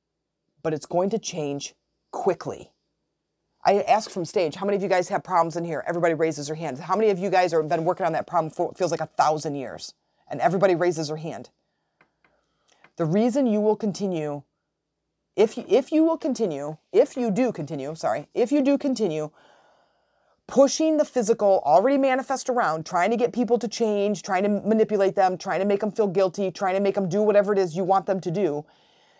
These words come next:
and it doesn't work. It hasn't worked yet, or maybe it works a teeny tiny bit for three minutes and then it goes back to normal.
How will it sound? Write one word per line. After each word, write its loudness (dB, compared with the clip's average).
and 4
it 4
doesn't 4
work. 2
It -6
hasn't 0
worked 0
yet, 4
or 0
maybe 2
it 4
works 2
a 2
teeny 0
tiny 0
bit 2
for -2
three 0
minutes 2
and -2
then 0
it 0
goes 4
back 2
to -4
normal. 0